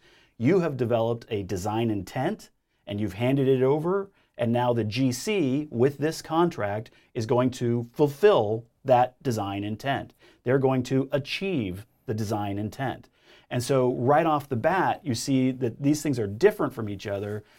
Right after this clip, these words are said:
because in the timeline of events, they are different,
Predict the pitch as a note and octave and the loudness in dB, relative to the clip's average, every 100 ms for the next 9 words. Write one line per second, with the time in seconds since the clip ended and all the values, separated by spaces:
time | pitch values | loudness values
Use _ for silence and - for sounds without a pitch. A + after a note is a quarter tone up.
0 | _ B2 A#2+ B2 B2 A#2+ _ _ - B2 | _ -4 2 2 2 -2 _ _ -2 0
1 | G2+ - D3+ D#3+ E3 D3+ C#3+ B2 A#2+ C#3 | 0 -4 -2 0 2 2 0 -2 0 -2
2 | F3+ - - _ _ _ A#2 G#2+ A2+ A2+ | -2 -8 -18 _ _ _ 0 0 0 -2
3 | A2+ A2 C#3 D3 C#3 | -2 -2 -2 -2 -4